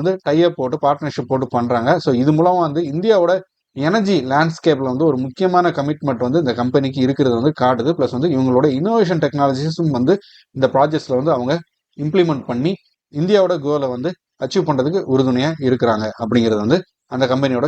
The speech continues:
சி இ ஓ வந்து சொல்லியிருக்கிறாரு. So, இன்னைக்கு பாத்தீங்க அப்படின்னா, மார்க்கெட் வந்து பெரிய அளவுக்கான ஒரு டவுன்ஃபாலை வந்து பார்த்திருக்குது. இது மரணடியை வந்து பார்த்திருக்குது. இது வந்து பாத்தீங்க அப்படின்னா, செப்டம்பர் மந்த்ல இருந்த அதே அளவுக்கான ஒரு டவுன் ட்ரெண்டை வந்து இது கொடுத்திருக்குது. Nifty ஃபிஃப்டி பாத்தீங்க அப்படின்னா, இது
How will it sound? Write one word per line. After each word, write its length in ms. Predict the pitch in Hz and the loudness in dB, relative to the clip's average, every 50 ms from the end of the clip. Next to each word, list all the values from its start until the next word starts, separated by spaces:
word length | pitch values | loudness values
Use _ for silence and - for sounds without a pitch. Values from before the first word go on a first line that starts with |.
| 151 - | -2 -2
சி 80 | 131 127 | 0 0
இ 60 | 120 | 0
ஓ 40 | 110 | -2
வந்து 140 | 107 110 - - - | -2 -6 -6 -4 0
சொல்லியிருக்கிறாரு. 520 | 123 117 110 107 101 98 98 107 104 104 - _ _ _ _ _ - | 0 2 2 0 -2 -4 -6 -8 -10 -12 -14 _ _ _ _ _ -2
So, 80 | 156 147 156 131 135 139 | -2 -2 -2 -2 -4 -2
இன்னைக்கு 220 | 170 208 190 180 165 | -2 -2 -2 0 0
பாத்தீங்க 240 | 185 190 202 196 180 | 0 0 0 -2 -4
அப்படின்னா, 240 | 151 139 139 160 170 117 120 135 | -4 -4 -2 -2 -4 -2 0 0
மார்க்கெட் 340 | 170 202 190 175 147 147 | 0 0 0 -2 -4 -4
வந்து 120 | 143 151 160 - - | -2 -4 -4 -2 0
பெரிய 220 | 165 214 233 196 | 2 2 4 4
அளவுக்கான 300 | 175 175 160 160 160 170 160 | 4 2 0 0 -4 -4 -2
ஒரு 100 | 143 131 120 123 | -4 -2 0 0
டவுன்ஃபாலை 360 | 139 165 180 165 165 151 143 131 | 0 0 0 0 0 0 0 -2
வந்து 120 | 127 131 - 127 | -4 -4 -4 -4
பார்த்திருக்குது. 400 | 120 113 113 107 107 120 135 165 165 - - - - _ _ _ - 120 | -4 -2 -4 -4 -2 -2 0 0 -2 -4 -8 -20 -20 _ _ _ -4 -2
இது 100 | 127 151 139 110 113 | 0 0 0 0 2
மரணடியை 440 | 120 143 160 160 147 139 151 165 147 135 | 2 2 2 0 0 0 2 0 0 0
வந்து 120 | 135 135 - - | -2 -4 -2 0
பார்த்திருக்குது. 440 | 120 127 120 127 110 101 101 127 151 160 - _ 127 120 | 0 0 0 -2 -4 -4 -2 -4 -4 -4 -6 _ -4 -2
இது 80 | 113 120 123 | 0 0 2
வந்து 120 | 151 180 175 147 | 0 2 2 2
பாத்தீங்க 220 | 143 165 165 147 | 0 0 -2 -2
அப்படின்னா, 240 | 131 123 131 156 170 175 _ _ _ - | -2 -2 -4 -4 -6 -8 _ _ _ -2
செப்டம்பர் 460 | 143 143 147 - 226 208 202 196 180 165 160 | -2 0 2 2 2 2 2 2 0 0 -2
மந்த்ல 300 | 160 165 160 175 175 165 139 147 | -4 -4 -2 -2 -2 -2 0 -2
இருந்த 200 | 170 175 180 175 131 120 120 | -2 -2 -2 -2 -2 -2 0
அதே 160 | 131 170 190 202 | 0 2 2 2
அளவுக்கான 300 | 165 156 151 143 156 175 165 135 | 2 0 0 -2 -4 -4 -4 -4
ஒரு 80 | 127 117 117 | -4 -2 -2
டவுன் 200 | 135 165 185 170 165 | 0 0 0 0 0
ட்ரெண்டை 220 | 151 139 127 123 | 0 0 0 0
வந்து 140 | 123 135 170 190 _ _ _ _ 131 | 0 -2 -4 -6 _ _ _ _ -6
இது 100 | 120 117 - | -6 -4 -2
கொடுத்திருக்குது. 460 | 139 139 143 135 117 104 107 113 151 175 - _ _ _ _ _ _ - | -2 -2 0 0 -2 -2 0 0 0 0 -2 _ _ _ _ _ _ -2
Nifty 260 | 156 170 - - 262 190 | -2 -2 0 0 0 2
ஃபிஃப்டி 220 | 214 214 180 214 196 185 | 2 0 0 0 0 2
பாத்தீங்க 220 | 175 170 170 165 147 | 0 0 0 -2 -4
அப்படின்னா, 220 | 143 147 175 180 156 139 | -2 -2 -2 -2 -2 -2
இது 100 | 143 | 0